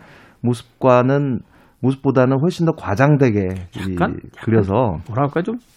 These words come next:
Speaker 2: 그 신비화시켰다고 해야 되나요? 그 막
Speaker 1: 그렇죠. 그래서 그 저, 저는 얼마 전에 이 영화를 굉장히 오랜만에 다시 봤거든요. 근데 저는 어렸을 때 옛날에 극장에서 봤을 때,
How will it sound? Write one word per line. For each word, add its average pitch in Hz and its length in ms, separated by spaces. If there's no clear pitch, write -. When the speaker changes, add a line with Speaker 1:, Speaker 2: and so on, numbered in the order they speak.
Speaker 2:
그 - 160
신비화시켰다고 277 1040
해야 147 120
되나요? 107 200
그 151 60
막 156 100
Speaker 1:
그렇죠. 160 1120
그래서 156 420
그 143 220
저, 143 220
저는 156 220
얼마 143 240
전에 175 220
이 135 60
영화를 139 280
굉장히 117 260
오랜만에 120 440
다시 98 180
봤거든요. 104 600
근데 143 120
저는 131 280
어렸을 117 360
때 117 80
옛날에 110 800
극장에서 113 380
봤을 98 280
때, - 120